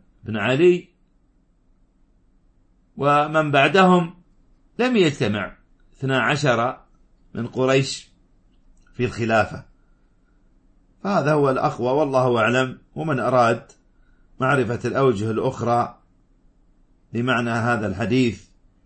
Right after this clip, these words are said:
يكون اثنا عشر أميراً كلهم من قريش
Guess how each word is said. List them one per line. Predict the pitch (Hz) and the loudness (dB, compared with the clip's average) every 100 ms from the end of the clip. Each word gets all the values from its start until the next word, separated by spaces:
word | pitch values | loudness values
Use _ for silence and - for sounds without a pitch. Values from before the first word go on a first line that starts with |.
| _ - | _ -10
يكون | 110 131 117 | -8 -4 -4
اثنا | - 113 113 | -4 -6 -2
عشر | 101 123 127 107 101 | -2 -2 -2 -4 -4
أميراً | 110 135 131 139 147 - _ _ _ _ _ _ _ - | -2 0 2 2 0 -6 _ _ _ _ _ _ _ -4
كلهم | 135 127 120 113 | -2 0 -2 -4
من | 110 | -4
قريش | 113 117 110 101 - - | -4 -2 0 -2 -8 -16